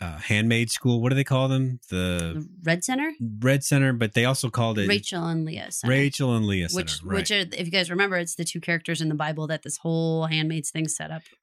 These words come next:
Speaker 2: around.
Speaker 1: Right. And I swear we've seen that building elsewhere. Was that one of the college buildings?
Speaker 2: Oh,
Speaker 1: perchance?
Speaker 2: maybe.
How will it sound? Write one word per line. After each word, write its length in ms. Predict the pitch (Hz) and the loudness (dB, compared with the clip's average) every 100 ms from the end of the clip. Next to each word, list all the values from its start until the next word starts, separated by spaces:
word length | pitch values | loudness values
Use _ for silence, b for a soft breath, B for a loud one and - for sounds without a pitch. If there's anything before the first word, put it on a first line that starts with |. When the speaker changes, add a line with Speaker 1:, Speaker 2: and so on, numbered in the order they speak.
| 92 | -2
Speaker 2:
around. 100 | 110 | 0
Speaker 1:
Right. 380 | 147 113 87 80 - _ B B B B _ _ _ - | 2 2 -2 -4 -12 _ B B B B _ _ _ 0
And 500 | 110 110 110 104 104 _ _ _ _ _ | 2 4 2 0 -4 _ _ _ _ _
I 140 | 123 | -2
swear 360 | - - 202 214 | 0 2 4 4
we've 160 | 131 104 | 2 2
seen 280 | - 127 | 2 2
that 200 | 120 101 | 2 0
building 460 | 92 104 98 92 92 | 2 0 2 0 0
elsewhere. 400 | 92 107 - 85 | -2 -2 -2 -2
Was 160 | 87 95 | -2 0
that 160 | 123 | 0
one 160 | 170 185 | 0 2
of 80 | 147 | 2
the 140 | 113 | -2
college 680 | - 107 107 120 131 - - - | -4 0 0 2 0 -2 -8 -4
buildings? 640 | 127 135 135 139 139 - - - | -2 0 2 0 -2 -8 -14 -2
Speaker 2:
Oh, 260 | 320 539 427 | 0 0 4
Speaker 1:
perchance? 200 | 339 392 | 4 4
Speaker 2:
maybe. 480 | 139 - 285 190 | 4 4 2 -2